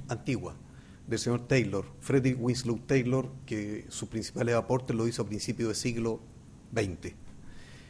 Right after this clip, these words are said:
Pero es sorprendente lo mucho que sigue influyendo en el mundo. De hecho, es tan importante Frederick Winslow Taylor que Peter Drucker,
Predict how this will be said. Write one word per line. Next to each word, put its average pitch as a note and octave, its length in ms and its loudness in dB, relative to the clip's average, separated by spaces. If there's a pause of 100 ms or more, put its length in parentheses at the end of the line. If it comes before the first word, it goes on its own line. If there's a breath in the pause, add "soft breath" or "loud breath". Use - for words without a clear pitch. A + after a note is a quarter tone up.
(120)
Pero B2+ 140 4
es C#3 80 0
sorprendente D3 840 4
lo A#2+ 160 2
mucho C#3 300 0
que B2+ 80 -2
sigue B2 560 2
influyendo A#2 480 0
en G#2 80 0
el G2 80 -2
mundo. E2+ 340 -10 (460 loud breath)
De A#2+ 160 2
hecho, C#3 440 2
es A2+ 80 -8
tan - 140 2
importante C3+ 800 2 (400)
Frederick B2+ 440 4
Winslow A#2+ 420 2
Taylor A#2 420 2 (480)
que B2 260 2 (800 loud breath)
Peter D3+ 260 4
Drucker, D3+ 360 6